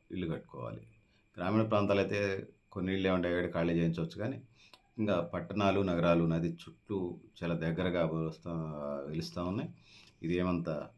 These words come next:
మంచిది కాదు. ప్రకృతి వైపరీత్యాలు వచ్చినప్పుడు, వరదలు, తుఫాన్లు వచ్చినప్పుడు ఛాలెంజింగ్గా ఉన్నాయి. So, నేను మా ఖమ్మం ప్రాంతాన్నే తీసుకున్నప్పుడు,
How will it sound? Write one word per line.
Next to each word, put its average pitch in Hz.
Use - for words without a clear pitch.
మంచిది 92
కాదు. 98
ప్రకృతి 95
వైపరీత్యాలు 85
వచ్చినప్పుడు, 82
వరదలు, 82
తుఫాన్లు 82
వచ్చినప్పుడు 80
ఛాలెంజింగ్గా 80
ఉన్నాయి. 65
So, 90
నేను 87
మా 85
ఖమ్మం 98
ప్రాంతాన్నే 92
తీసుకున్నప్పుడు, 87